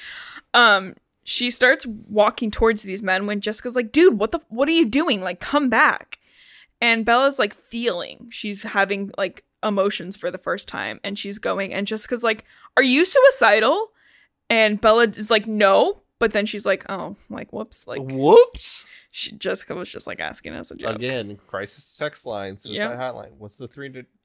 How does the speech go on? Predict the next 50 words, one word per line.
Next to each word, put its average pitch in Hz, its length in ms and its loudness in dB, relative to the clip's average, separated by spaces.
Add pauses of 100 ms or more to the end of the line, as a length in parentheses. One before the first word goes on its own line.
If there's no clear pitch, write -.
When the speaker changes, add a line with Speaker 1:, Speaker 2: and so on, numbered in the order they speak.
Speaker 2:
digit 123 160 -12
Speaker 1:
It's - 60 -10
Speaker 2:
number? 226 100 -2
Speaker 1:
nine 214 220 -2
eight 208 160 -6
eight. 208 240 -8 (120)
Speaker 2:
Nine 101 220 -10
eight 113 160 -8
eight. 135 260 -8 (720)
Speaker 1:
And, 233 500 2
um, 196 540 2
sh-, - 260 -4
the 240 140 -4
reason 254 320 0
she 269 180 0
says 233 220 2
she's 208 260 -6
not 202 220 0
is 214 120 -6
because 233 200 -6
she 208 160 -2
feels 226 240 4
too 226 160 -2
responsible 214 640 0
for 233 160 -4
Charlie - 580 -4
and 196 100 -6
Renee, - 460 -8 (440)
her 247 100 -6
mother 208 280 -2
and - 160 -10
father, - 380 -8
which - 300 -10
I 226 100 -2
guess. - 580 -8 (1080)
But 233 320 6
she's 254 220 -2
like, 233 180 2
"Plus 311 240 0
I 403 80 0
told 277 300 -2
Edward 240 260 0
I 226 80 0
wouldn't 220 220 0
do 220 100 -2
anything 214 380 -6
stupid." - 760 -6
And 214 100 -4
she's 233 200 -6
like, 220 200 -2